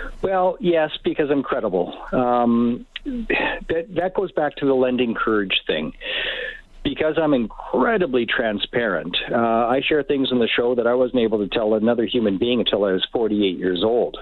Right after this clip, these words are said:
Uh, my wife was the first person I told about sexual trauma as a child. And now I say it very openly without any hesitation, because by me doing that,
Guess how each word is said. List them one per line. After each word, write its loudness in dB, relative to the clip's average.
Uh, 2
my 4
wife 2
was 0
the -2
first -2
person 0
I 4
told -4
about 0
sexual 0
trauma 2
as -4
a 2
child. 0
And 2
now 2
I 2
say 2
it 0
very 2
openly 2
without 0
any 2
hesitation, 0
because 0
by 0
me 2
doing 2
that, 2